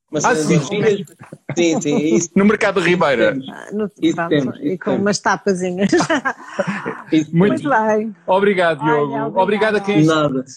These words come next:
Speaker 2: a quem nos acompanhou desse lado.
Speaker 3: Foi um prazer,
Speaker 2: Super
Speaker 3: nossa
Speaker 2: prazer.
Speaker 3: conversa. Vo-, vai estar no, na nossa conta do Instagram para vocês verem e depois
Speaker 2: No muito mais do que
Speaker 3: mais do que
Speaker 2: sexo ponto P T, mais do que tudo vai estar lá.
Speaker 3: Vai
Speaker 2: Muito
Speaker 3: estar,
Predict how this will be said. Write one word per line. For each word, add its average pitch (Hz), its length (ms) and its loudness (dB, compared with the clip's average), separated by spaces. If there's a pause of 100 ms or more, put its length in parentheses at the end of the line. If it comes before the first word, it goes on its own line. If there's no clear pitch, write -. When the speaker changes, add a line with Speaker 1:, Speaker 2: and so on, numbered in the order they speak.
Speaker 2:
a 180 100 -4
quem 190 280 -4
nos 185 240 -6
acompanhou 160 640 2
desse 139 300 -2
lado. 104 460 -4 (400)
Speaker 3:
Foi 226 140 -4
um 214 80 -6
prazer, 208 880 2 (120)
Speaker 2:
Super 247 180 2
Speaker 3:
nossa 220 140 0
Speaker 2:
prazer. 214 340 2
Speaker 3:
conversa. 226 540 0 (960)
Vo-, 220 220 0
vai 240 160 -2
estar 226 400 -2
no, 214 260 -6
na 202 180 -8
nossa 202 300 -10
conta 196 320 -4
do 180 80 -4
Instagram 185 640 0
para 214 160 -2
vocês 202 340 0
verem 247 260 4
e - 40 0
depois 269 360 0
Speaker 2:
No 160 120 6
muito 175 360 4
mais 127 240 0
do 110 100 -2
que - 20 -14
Speaker 3:
mais - 0 -
do - 0 -
que - 60 -12
Speaker 2:
sexo - 580 -4
ponto 113 240 -2
P 107 160 0
T, 107 240 0
mais 123 240 0
do 117 100 -4
que - 80 -20
tudo 139 160 -4
vai 151 120 0
estar 107 240 -4
lá. 98 260 0
Speaker 3:
Vai 208 140 0
Speaker 2:
Muito 202 60 -8
Speaker 3:
estar, 208 260 -6